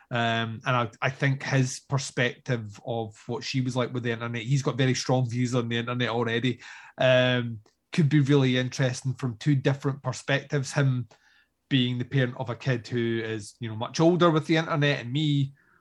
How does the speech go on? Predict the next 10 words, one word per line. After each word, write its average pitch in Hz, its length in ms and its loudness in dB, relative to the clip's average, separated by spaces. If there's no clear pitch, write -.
with, 127 560 -2
you 151 140 -2
know, 120 180 0
a 117 100 -4
kid 139 280 0
that's - 320 0
turning 127 500 -2
eight 147 260 0
this 123 240 -4
month, 120 400 -4